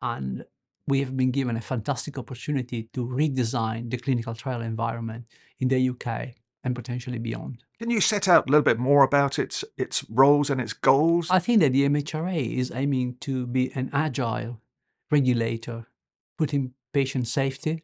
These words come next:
Speaker 1: as a paramount, but, uh, uh, enabling new medication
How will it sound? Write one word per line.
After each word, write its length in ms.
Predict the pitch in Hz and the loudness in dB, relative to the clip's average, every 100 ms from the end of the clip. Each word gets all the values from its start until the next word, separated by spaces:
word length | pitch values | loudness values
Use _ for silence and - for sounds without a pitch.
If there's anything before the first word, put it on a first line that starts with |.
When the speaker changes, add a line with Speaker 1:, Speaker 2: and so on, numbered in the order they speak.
| - | -2
Speaker 1:
as 120 | 127 | -2
a 60 | |
paramount, 640 | 127 143 147 165 175 196 - - _ _ _ _ - | 2 4 6 4 4 2 -2 -12 _ _ _ _ -8
but, 460 | 120 120 120 - - | 2 2 2 -8 -6
uh, 160 | 123 113 - | -6 -6 -4
uh, 220 | 123 120 - | -4 -4 4
enabling 720 | 143 151 151 127 117 113 113 | 6 6 4 0 -2 -4 -2
new 180 | 131 151 | 0 2
medication 800 | 135 120 113 127 113 - 127 123 | 2 -2 -4 -6 -6 -6 -6 -6